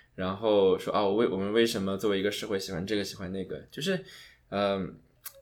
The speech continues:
就是不管你讲什么故事，那其实它的逻辑的结果应该是我们大概都会喜欢同样的某种类型。但问题就是为什么在不同的时代我们的兴趣会发生转变，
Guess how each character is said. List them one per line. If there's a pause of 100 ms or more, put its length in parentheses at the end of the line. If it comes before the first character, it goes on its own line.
(160)
就
是
不
管
你
讲
什
么
故
事，
那
其
实
它
的
逻
辑
的
结
果
应
该
是
我
们
大
概
都
会
喜
欢
同
样
的 (380)
某
种
类
型。 (540)
但
问
题
就
是
为
什
么
在
不
同
的
时
代
我
们
的
兴
趣
会
发
生
转
变，